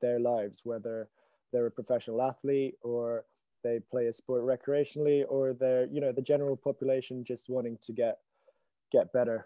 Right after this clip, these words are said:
physically and mentally. Um, and with us today, we're really hap-, lucky and happy to have Katie Bleekman, who is a P T for specializing in equestrian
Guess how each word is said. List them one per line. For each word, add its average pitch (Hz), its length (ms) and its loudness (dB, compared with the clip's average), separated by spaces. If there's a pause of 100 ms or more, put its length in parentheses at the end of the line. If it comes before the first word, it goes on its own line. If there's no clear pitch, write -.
(140)
physically 120 680 -2
and 113 460 -8
mentally. 101 480 -8 (180)
Um, 104 400 -8 (120)
and 120 360 -6
with 160 200 8
us 170 200 8
today, 120 300 2
we're 127 100 0
really 131 240 2
hap-, 131 240 0 (400)
lucky 127 380 0
and 113 120 -4
happy 123 280 -4
to 110 160 -10
have 117 320 -6 (200)
Katie 127 300 -4
Bleekman, 127 580 -4 (920)
who 139 400 4
is 131 400 2 (640)
a 139 460 6 (580)
P 165 140 6
T 156 280 4 (140)
for 143 380 8
specializing 139 800 4 (120)
in 131 380 2 (100)
equestrian 127 800 -2